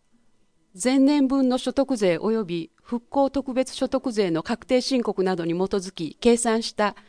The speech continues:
予定納税基準額が十五万円以上である場合に、原則その三分の一相当額をそれぞれ七月第一期分と十一月第二期分に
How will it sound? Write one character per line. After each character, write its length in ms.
予 140
定 260
納 180
税 220
基 160
準 180
額 260
が 220
十 220
五 120
万 220
円 180
以 60
上 200
で 120
あ 80
る 100
場 140
合 100
に、 280
原 160
則 260
そ 140
の 200
三 240
分 180
の 120
一 160
相 220
当 180
額 340
を 160
そ 180
れ 120
ぞ 140
れ 180
七 280
月 400
第 260
一 60
期 160
分 300
と 240
十 240
一 240
月 420
第 240
二 80
期 160
分 240
に 160